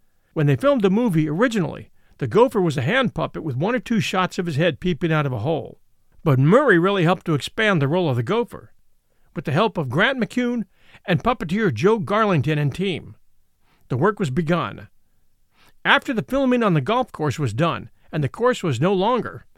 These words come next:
they set up a huge trailer covered with contoured dirt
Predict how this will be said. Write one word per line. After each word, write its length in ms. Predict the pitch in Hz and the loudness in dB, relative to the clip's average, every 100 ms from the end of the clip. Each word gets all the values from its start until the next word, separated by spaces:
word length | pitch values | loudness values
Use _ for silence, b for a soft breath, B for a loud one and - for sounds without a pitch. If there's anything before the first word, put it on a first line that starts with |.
| b b b | b b b
they 120 | 156 | -2
set 160 | - | 2
up 160 | 233 - | 0 0
a 60 | 135 | 2
huge 400 | 156 285 277 - | 4 4 2 0
trailer 480 | - 208 113 95 - _ _ - | 0 0 -2 -8 -16 _ _ -4
covered 260 | 214 247 | 0 0
with 220 | 214 156 | 0 -2
contoured 680 | - 233 285 - 247 226 147 | -2 0 0 -2 -2 -2 0
dirt 300 | 110 190 127 | 2 2 0